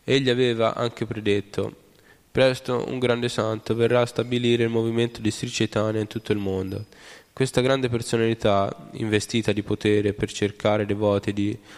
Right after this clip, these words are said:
ogni razza e di ogni estrazione sociale, per chiamare tut-, tutti a raccolta a Mayapur, a migliaia di migliaia, dalle loro case, era Srila Prabhupada. E benché egli si considerasse uno strumento degli acharya,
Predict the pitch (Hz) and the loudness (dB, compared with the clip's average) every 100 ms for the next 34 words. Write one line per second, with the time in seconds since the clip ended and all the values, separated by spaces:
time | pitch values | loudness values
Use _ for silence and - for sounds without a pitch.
0 | - - 113 123 113 104 101 - 98 98 | -14 -4 -2 0 2 2 0 -2 -2 -2
1 | 104 107 110 104 - 110 104 - 110 107 | 0 0 0 -4 -4 -6 -4 -4 -4 -4
2 | - 107 101 92 98 110 - 110 - 107 | -6 -4 -2 0 -2 -4 -6 -6 -4 -2
3 | 117 120 113 - 123 - - - - _ | 0 -2 -2 -6 -8 -10 -20 -20 -20 _
4 | - 147 - 139 - - 120 120 - 117 | -6 -6 -4 -4 -4 -4 -2 -2 -2 -2
5 | 113 - 113 107 98 98 101 - 101 - | -2 -2 -4 -2 -4 -4 -6 -8 -8 -10
6 | - - 113 120 113 107 98 104 107 110 | -16 -6 -4 -2 -2 -2 -2 -4 -6 -6
7 | 110 110 101 107 107 113 _ - - - | -4 0 0 -2 -6 -10 _ -20 -20 -20
8 | - - _ - 113 135 113 107 - 95 | -20 -20 _ -2 -2 0 -2 -4 -4 -8
9 | - - - - _ _ 120 117 113 - | -8 -10 -10 -12 _ _ -8 -6 -6 -6
10 | 104 101 104 101 92 95 98 110 - _ | -6 -4 -6 -6 -4 -6 -6 -12 -18 _
11 | _ _ _ _ _ - - - - - | _ _ _ _ _ -20 -20 -20 -8 -4
12 | 151 170 160 127 113 - - 139 123 117 | 0 0 0 0 0 -2 -6 0 0 0
13 | 110 - - 120 117 - - 117 - 117 | -2 -6 -6 -4 -4 -6 -6 -6 -4 -2
14 | 113 110 110 - 107 107 - 113 113 107 | 2 2 0 -2 -2 -4 -4 0 2 2
15 | 107 104 107 104 - 101 101 104 | 0 -4 0 0 0 0 0 -2